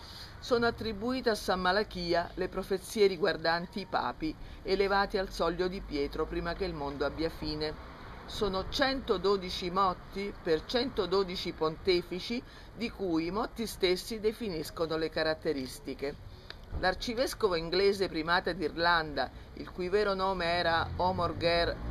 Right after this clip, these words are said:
Armagh, millenovecento, millenovantaquattro, Clairvaux, millecentoquarantotto,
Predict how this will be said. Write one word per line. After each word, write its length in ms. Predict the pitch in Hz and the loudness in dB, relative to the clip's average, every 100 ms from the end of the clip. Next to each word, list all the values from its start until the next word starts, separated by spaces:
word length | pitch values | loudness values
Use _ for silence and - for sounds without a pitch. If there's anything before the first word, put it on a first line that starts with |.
| - | -2
Armagh, 1040 | 143 160 160 - 147 151 147 156 151 147 165 | 0 2 0 0 0 0 0 2 2 4 2
millenovecento, 880 | 185 170 160 156 151 185 185 175 156 - | 2 2 2 2 2 0 0 0 2 4
millenovantaquattro, 1400 | - 135 135 170 165 - 170 185 175 143 - 143 139 - - - | 6 8 8 10 8 8 6 8 6 6 2 0 0 -2 -4 4
Clairvaux, 600 | 180 175 160 185 196 190 180 | 8 8 8 4 6 4 0
millecentoquarantotto, 1600 | 175 160 - 170 175 156 151 170 - 135 135 - - - - | 2 4 4 2 2 4 4 4 2 2 0 -2 -4 -4 -8